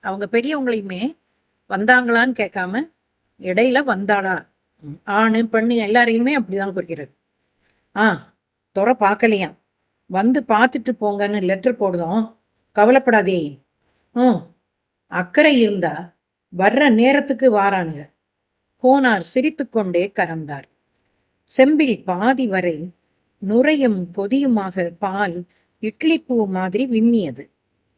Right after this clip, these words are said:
"இரியும், இரியும், எந்திரிச்சிடாதேயும், இன்னும் நாலு இழுப்பு இழும், கொடுக்கிற காலமாவது ஒழுங்கா கொடுக்கட்டும்."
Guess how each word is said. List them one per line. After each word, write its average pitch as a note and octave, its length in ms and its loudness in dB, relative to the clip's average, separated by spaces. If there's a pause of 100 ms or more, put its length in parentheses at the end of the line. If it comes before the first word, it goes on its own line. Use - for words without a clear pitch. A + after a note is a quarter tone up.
(360)
"இரியும், C4+ 340 2
இரியும், A#3 460 2 (520)
எந்திரிச்சிடாதேயும், G#3 1000 2 (600)
இன்னும் A#3+ 360 2
நாலு A#3+ 420 0
இழுப்பு B3+ 360 2
இழும், G3 320 0 (840)
கொடுக்கிற D4 420 6
காலமாவது G3+ 640 0
ஒழுங்கா A#3+ 420 2
கொடுக்கட்டும்." E3 540 -6